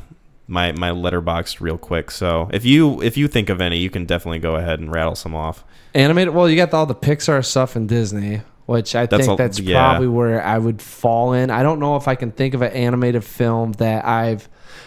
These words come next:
Speaker 2: seen that is of a grown-up nature,
Speaker 1: Mm-hmm.
Speaker 2: right?
Speaker 1: Yeah.
Speaker 2: You know, like, I don't think Di-, Disney, Disney Pixar, like, Scanner Darkly, haven't seen that.
Speaker 1: Right.
Speaker 2: Um, I don't even know if you call that, it's gotta be animated.
Speaker 1: Ooh.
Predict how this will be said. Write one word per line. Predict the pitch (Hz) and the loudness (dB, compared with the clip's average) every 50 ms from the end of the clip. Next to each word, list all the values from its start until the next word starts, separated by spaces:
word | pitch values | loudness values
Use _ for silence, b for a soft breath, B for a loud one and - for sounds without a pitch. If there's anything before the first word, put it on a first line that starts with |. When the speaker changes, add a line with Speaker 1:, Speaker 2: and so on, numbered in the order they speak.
| B B | B B
Speaker 2:
seen | B - - 190 190 185 185 180 175 | B -2 2 4 4 6 6 6 6
that | 165 147 143 - 131 | 6 4 4 4 4
is | 139 135 131 131 123 113 120 | 6 6 6 6 4 2 0
of | - 135 135 131 127 127 120 120 | 0 2 4 6 6 4 2 0
a | 101 120 117 117 113 110 107 101 - - - - - | 0 2 4 4 4 4 2 0 -4 -10 -16 -16 -14
grown-up | - - 117 117 117 123 127 127 123 113 - - - | -6 -2 0 0 2 2 2 0 0 -2 -4 -8 -8
nature, | 101 107 107 110 117 113 - - 160 165 170 170 170 - - - - - | -6 -2 0 0 0 0 0 0 2 2 0 0 -2 -6 -12 -18 -12 -6
Speaker 1:
Mm-hmm. | - 110 107 98 87 85 80 - - _ - | -4 -2 -2 -2 -2 -4 -6 -10 -12 _ 2
Speaker 2:
right? | 131 135 143 165 165 160 - - - - - - - - - - - B B B B B B B | 4 4 4 4 2 -2 -4 -10 -18 -20 -20 -20 -20 -20 -20 -20 -20 B B B B B B B
Speaker 1:
Yeah. | - 87 90 92 90 87 | -6 -2 0 2 4 4
Speaker 2:
You | 85 | 6
know, | 147 147 143 | 6 6 4
like, | 143 139 135 | 4 4 4
I | 139 147 | 4 4
don't | 160 147 147 | 2 2 2
think | - 156 143 123 113 | 0 0 0 0 0
Di-, | 127 139 135 | 0 0 0
Disney, | 101 120 131 135 131 127 135 135 127 | 0 0 -2 -2 0 0 0 -2 -2
Disney | - - - 131 123 135 135 127 | 0 0 0 0 2 0 -2 -2
Pixar, | - - 131 123 - - 131 127 110 | 0 0 0 0 0 0 0 2 2
like, | 117 117 110 - - | 2 0 0 -2 -4
Scanner | - - - 147 139 135 131 117 | -6 -2 0 2 2 2 2 0
Darkly, | - - 95 101 117 113 - 147 151 156 156 151 - - b b b b b b b b b b b b b b _ | 0 -2 -2 -2 -2 0 0 2 2 2 2 0 -4 -8 b b b b b b b b b b b b b b _
haven't | - 110 117 117 117 | -2 0 0 0 0
seen | 104 - 123 123 120 | -2 -2 -2 -2 0
that. | 123 123 127 131 139 135 123 - - _ _ - - | 0 2 2 2 0 -2 -4 -8 -14 _ _ -16 -6
Speaker 1:
Right. | 92 92 85 80 82 82 76 135 - - - | -2 0 2 2 2 0 -2 -6 -12 -6 -2
Speaker 2:
Um, | 113 113 110 110 107 107 107 104 104 101 104 101 95 - - _ _ _ _ _ _ _ _ _ - | 0 2 2 2 2 0 0 0 -2 -2 -4 -6 -8 -10 -16 _ _ _ _ _ _ _ _ _ -6
I | 110 | -4
don't | 123 147 | -2 -2
even | 143 131 117 | 0 0 -2
know | 107 | -4
if | 104 - | -4 -6
you | - | -6
call | - 113 107 104 | -6 -4 -2 -2
that, | 104 101 - | -2 -4 -4
it's | - 147 - | -4 -6 -4
gotta | - - 98 101 | -4 -6 -6 -6
be | 98 98 | -6 -8
animated. | 90 95 104 101 101 101 101 98 101 104 | -8 -8 -8 -8 -8 -8 -8 -6 -4 -2
Speaker 1:
Ooh. | 101 135 143 123 95 82 | 0 2 2 2 2 0